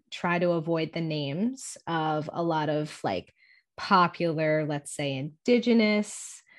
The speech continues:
um, cryptids, if you know where I'm going here, you know. Um, so we're, we're gonna try to avoid some of the, the names of these spirits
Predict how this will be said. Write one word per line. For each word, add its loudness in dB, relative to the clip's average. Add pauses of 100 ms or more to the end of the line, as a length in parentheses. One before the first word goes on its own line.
(240)
um, 6
cryptids, 0
if -8
you -8
know 0
where 2
I'm 0
going 0
here, 0 (320)
you 0
know. 0
Um, 0 (140)
so 4
we're, 4
we're -2 (140)
gonna 6
try 4
to 4
avoid 2
some -4
of -6
the, -2 (120)
the -2
names -2
of -6
these -6 (140)
spirits 4